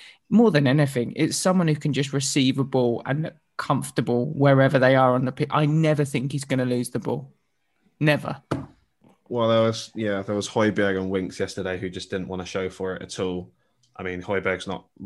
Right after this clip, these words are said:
Speaker 2: I mean, I think he's played, like, ball playing midfielder, but he's a bit more like, "Let's go, let's have it," you know? <laughs> A little less, um, and then if, if Winks isn't showing for the ball,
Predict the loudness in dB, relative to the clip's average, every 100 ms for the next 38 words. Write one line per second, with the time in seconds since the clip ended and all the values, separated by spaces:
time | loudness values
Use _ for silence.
0 | -16 -10 -8 -6 -8 -10 -12 -10 -8 -10
1 | -8 -4 -4 -6 -10 -10 -8 -8 -6 -6
2 | -6 -6 -10 -14 _ -16 -14 -6 -4 -2
3 | -2 -4 -2 0 0 0 -2 -2 0 -2
4 | -6 -18 _ _ _ _ -20 -2 6 8
5 | 8 8 8 8 8 4 6 6 6 6
6 | 4 4 4 4 4 2 2 0 4 6
7 | 8 8 8 6 2 2 2 4 2 0
8 | -2 -4 -14 -20 -14 -10 -6 -2 0 4
9 | 2 2 -2 -2 0 2 2 0 -2 -2
10 | -2 -2 -2